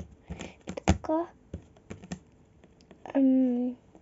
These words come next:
Üç yüz yine göstereceğim arkadaşlar. Birkaç tane üç yüzümüz var. Birkaç tane ikizimiz var yani.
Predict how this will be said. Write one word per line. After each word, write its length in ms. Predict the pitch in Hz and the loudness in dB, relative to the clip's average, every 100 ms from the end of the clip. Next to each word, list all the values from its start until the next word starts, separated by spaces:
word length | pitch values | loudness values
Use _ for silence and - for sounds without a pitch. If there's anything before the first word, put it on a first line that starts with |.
| _ - - - - _ - - - - - - - - - | _ -20 -20 -20 -20 _ -20 -20 -16 -12 -12 -14 -20 -20 6
Üç 200 | 359 359 | 8 12
yüz 220 | 440 415 403 | 12 12 12
yine 200 | 415 349 | 12 12
göstereceğim 720 | 302 277 - 294 311 381 339 | 12 12 10 12 12 12 12
arkadaşlar. 640 | 302 311 349 339 415 392 | 12 12 12 12 12 10
Birkaç 300 | 392 359 359 | 10 10 10
tane 300 | 359 359 359 | 10 10 8
üç 200 | 320 - | 2 0
yüzümüz 400 | 339 320 320 320 | 2 6 6 10
var. 220 | 320 311 294 | 12 12 10
Birkaç 400 | - 320 311 - | 6 4 4 4
tane 280 | 302 311 | 6 6
ikizimiz 540 | 277 - 294 285 285 285 | 2 -4 0 2 2 0
var 200 | 285 277 | -2 -2
yani. 440 | - - - 269 | -8 -10 -12 -14